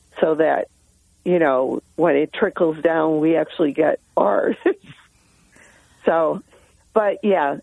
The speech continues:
it's, it's been a constant, uh, you know, keeping our expenses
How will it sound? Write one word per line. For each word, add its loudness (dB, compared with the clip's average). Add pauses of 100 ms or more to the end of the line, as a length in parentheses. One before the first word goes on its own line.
it's, -2 (320)
it's -2
been 2
a 0
constant, -2 (120)
uh, 0 (540)
you 2
know, 0
keeping 0
our 2
expenses -4